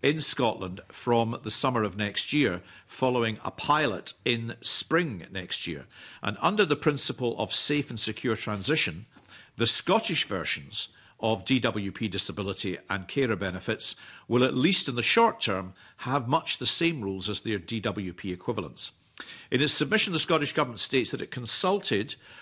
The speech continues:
on the draft regulations for adult disability payment between twenty-first December twenty twenty and the fifteenth of March this year. The Scottish Government has advised that it will review the responses to the consultation and, if required,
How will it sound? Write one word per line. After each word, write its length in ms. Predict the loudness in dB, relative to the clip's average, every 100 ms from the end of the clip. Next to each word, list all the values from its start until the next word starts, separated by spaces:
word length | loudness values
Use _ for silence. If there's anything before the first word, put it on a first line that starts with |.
| -20 _ 2
on 220 | 2 4
the 80 | 2
draft 340 | 4 2 2
regulations 640 | 0 2 0 0 -2 -4
for 120 | -2 0
adult 320 | 0 -2 -6
disability 500 | -6 -6 -6 -6 -6
payment 340 | -4 -4 -4
between 380 | -6 -4 -4 -4
twenty-first 480 | -4 -4 -2 -4 -2
December 560 | -2 0 0 0 -4 -6 -20 -10
twenty 340 | -2 -2 -2
twenty 600 | -2 0 2 2 0 -2 -8 _ _ -2
and 220 | -2 -2
the 60 | -2
fifteenth 480 | -4 -4 -6 -6
of 120 | -8 -2
March 320 | -2 0 -4
this 220 | -2 -2
year. 220 | -4 -6 -12 _ -20 -18 -8
The 60 | -2
Scottish 380 | 2 4 2 2
Government 240 | 0 0
has 140 | -2 -2
advised 600 | 2 2 2 0 -4 -6 -12 -2
that 100 | 0
it 140 | 4
will 240 | 6 6 6
review 260 | 4 2
the 60 | 2
responses 580 | 2 2 0 0 -2 -4
to 60 |
the 60 | -6
consultation 840 | -6 -4 -4 -2 -2 -2 -4 -8 -14 _ -8 -2
and, 180 | 0 -2
if 180 | -4
required, 560 | -8 -4 -2 0 -2